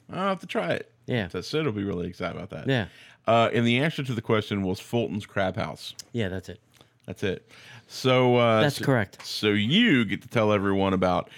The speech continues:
Speaker 1: Terralina Crafted Italian.
Speaker 2: Okay. I have not been yet. We're going, uh, August. I think August fourth or August
Speaker 1: Mm-hmm.
Speaker 2: fifth or something
Speaker 1: Mm-hmm.
Speaker 2: like that. We have a
Speaker 1: Mm-hmm.
Speaker 2: reservation.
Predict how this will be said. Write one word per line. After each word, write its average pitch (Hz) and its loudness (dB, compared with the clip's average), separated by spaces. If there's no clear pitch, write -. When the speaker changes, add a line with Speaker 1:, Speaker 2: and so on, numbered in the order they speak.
Speaker 1:
Terralina 107 2
Crafted 139 0
Italian. 110 0
Speaker 2:
Okay. 113 -2
I - -4
have 175 2
not 262 0
been 202 4
yet. 117 2
We're 135 0
going, 147 0
uh, 123 0
August. 117 -6
I 101 -8
think 123 -10
August 113 -6
fourth 117 -4
or 101 -4
August 104 -6
Speaker 1:
Mm-hmm. 110 -2
Speaker 2:
fifth 117 -4
or 98 -8
something 107 -8
Speaker 1:
Mm-hmm. 104 -4
Speaker 2:
like 101 -6
that. 101 -6
We 104 -4
have 104 -2
a 101 -6
Speaker 1:
Mm-hmm. 101 -8
Speaker 2:
reservation. 95 -10